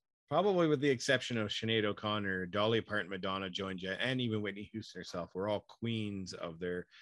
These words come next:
respective musical genres, I would think. Uh, Sinead O'Connor, uh, I mean, she was kind of a one-hit wonder, unfortunately, and she kind of screwed herself on Saturday Night Live.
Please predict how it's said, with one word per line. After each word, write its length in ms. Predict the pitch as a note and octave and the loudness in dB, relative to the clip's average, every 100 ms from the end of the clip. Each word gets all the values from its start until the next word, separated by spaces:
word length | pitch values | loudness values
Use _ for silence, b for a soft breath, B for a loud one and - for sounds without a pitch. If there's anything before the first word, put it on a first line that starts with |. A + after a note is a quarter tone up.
| b _ | b _
respective 760 | G2+ - - A2 - A2 G2 F2 _ - G2 | -4 -4 -2 -2 -2 -2 -4 -6 _ -14 -8
musical 540 | G2 G2+ G2 F#2+ F#2+ | -6 -4 -6 -6 -6
genres, 540 | F#2 F#2 G2 F2 E2 E2+ | -4 -4 -4 -6 -10 -10
I 80 | |
would 180 | F2 E2+ | -10 -10
think. 280 | E2 F2 - - _ _ b b b b - | -10 -12 -14 -20 _ _ b b b b -12
Uh, 60 | G2 | -6
Sinead 300 | - G3 E3+ | 0 4 6
O'Connor, 560 | C3+ B2+ A#2+ A2+ A2 G#2+ | 6 4 4 4 2 2
uh, 280 | G#2 G#2 G#2 - | 2 2 -2 -6
I 40 | G2+ | -6
mean, 180 | G2+ | -6
she 160 | F#2+ - | -6 -6
was 380 | G2+ F#2+ - - - | -6 -8 -12 -18 -14
kind 220 | G2 F#2+ | -8 -4
of 80 | F2+ | -4
a 60 | |
one-hit 360 | F#2 F2+ F2 - | -4 -6 -8 -12
wonder, 320 | F2 F2 F2+ | -10 -8 -6
unfortunately, 680 | E2+ F2 F2 E2 E2+ E2 E2+ - _ _ | -6 -8 -10 -10 -10 -8 -10 -14 _ _
and 260 | F2+ D#2+ D#2 - _ | -8 -8 -10 -18 _
she 220 | - - - | -16 -16 -10
kind 160 | F2 | -10
of 60 | D#2+ | -10
screwed 180 | - F#2+ | -8 -8
herself 320 | F2+ F2+ F2+ | -6 -8 -6
on 140 | G2 | -8
Saturday 240 | - F2 G2 | -4 -4 -4
Night 120 | - | -4
Live. 220 | E2 - | -4 -4